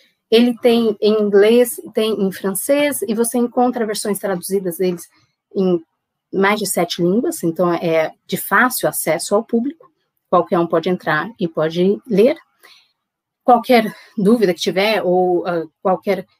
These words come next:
tópico que for abordado nessa palestra e vocês quiserem se aprofundar, é só entrar nessa página da internet, entrar no código, procurar por esse nomezinho código, e vocês podem fazer o download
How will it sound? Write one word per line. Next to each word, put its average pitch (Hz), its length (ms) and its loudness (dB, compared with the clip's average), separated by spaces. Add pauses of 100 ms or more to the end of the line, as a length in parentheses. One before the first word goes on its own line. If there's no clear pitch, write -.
(240)
tópico 202 480 0
que 190 100 -4
for 185 180 -4
abordado 175 480 0
nessa 170 240 -6
palestra 175 480 -4
e 160 40 -8
vocês 170 260 -4
quiserem 180 260 -4
se 240 120 -4
aprofundar, 262 500 -2 (480)
é 285 80 -2
só - 180 0
entrar 220 300 2
nessa 202 240 -2
página 190 420 0
da 196 60 2
internet, 262 580 0
entrar 226 400 0 (240)
no 247 200 2
código, 196 440 0
procurar 185 460 0 (100)
por 233 120 2
esse 233 200 -2
nomezinho 233 460 -2
código, 226 400 -6 (340)
e 208 80 -4
vocês 208 280 -2
podem 190 360 -2 (280)
fazer 190 200 2
o 240 60 -2
download 254 760 2